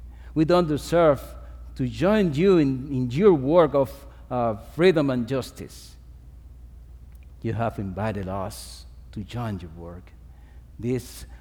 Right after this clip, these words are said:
work of transfer-, transformation, this work of freedom, justice, and restoration.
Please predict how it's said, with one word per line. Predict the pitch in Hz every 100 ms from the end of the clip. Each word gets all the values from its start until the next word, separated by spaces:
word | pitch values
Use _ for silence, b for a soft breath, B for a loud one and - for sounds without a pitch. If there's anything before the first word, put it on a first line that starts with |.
| b
work | 131 139
of | 127 -
transfer-, | - 123 120 - 110
transformation, | - 123 123 - 131 113 127 175 156 - 110 95 82 - - - - - - - - - b b b
this | 127 135
work | 127 127 123
of | 117 107 - -
freedom, | 156 208 175 120 98 90 87 92 - - - - - - -
justice, | 143 156 - - 92 - - - - b b b -
and | 104
restoration. | 104 - 98 98 95 - - 85